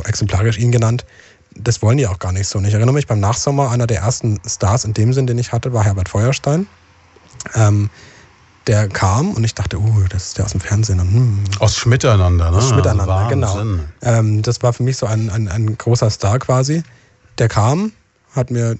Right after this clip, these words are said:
Speaker 1: die Hand gegeben, hat gesagt, „Mensch, was machst du heute?“ Und ich sagte, „Ja, ich mach Licht.“ Und dann sagte er, „Ja, bist du genauso wichtig wie ich, weil wenn ich nicht auf der Bühne bin,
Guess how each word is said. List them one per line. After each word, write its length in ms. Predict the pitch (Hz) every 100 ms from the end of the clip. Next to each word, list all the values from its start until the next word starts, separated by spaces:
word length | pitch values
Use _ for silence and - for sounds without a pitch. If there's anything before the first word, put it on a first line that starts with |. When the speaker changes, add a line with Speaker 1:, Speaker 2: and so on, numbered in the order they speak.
| -
Speaker 1:
die 80 | 110
Hand 180 | 107 -
gegeben, 420 | 160 160 165 147
hat 80 | 131
gesagt, 200 | 117 127
„Mensch, 220 | 143 -
was 120 | 117
machst 200 | 107 -
du 80 | 139
heute?“ 220 | 185 185
Und 60 | 107
ich 60 | -
sagte, 160 | 110
„Ja, 60 | 92
ich 100 | -
mach 140 | 98
Licht.“ 200 | 139 202
Und 40 | -
dann 60 | 120
sagte 180 | 113
er, 40 | 104
„Ja, 40 |
bist 180 | 104 -
du 40 | 117
genauso 360 | 110 110 123
wichtig 280 | 127 131 110
wie 120 | 113
ich, 180 | 220 -
weil 80 | 104
wenn 120 | 101
ich 100 | 139
nicht 120 | 139
auf 80 | 123
der 100 | 123
Bühne 260 | 107 165 170
bin, 300 | 160 165